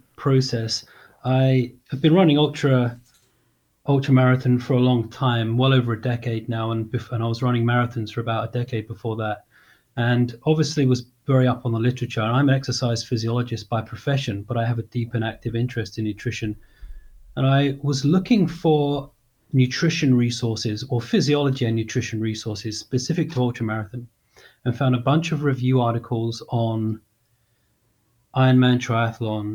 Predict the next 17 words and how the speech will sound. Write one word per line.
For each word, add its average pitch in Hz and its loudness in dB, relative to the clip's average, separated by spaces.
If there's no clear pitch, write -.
adventure 131 2
racing, 110 -4
and 110 -4
race 156 2
walking, 107 -4
and 117 -2
everything 165 4
except, - -4
and 131 4
ultra 156 2
endurance 131 4
exercise 127 0
in 113 2
general, 117 2
which - -8
I 139 2
found 120 0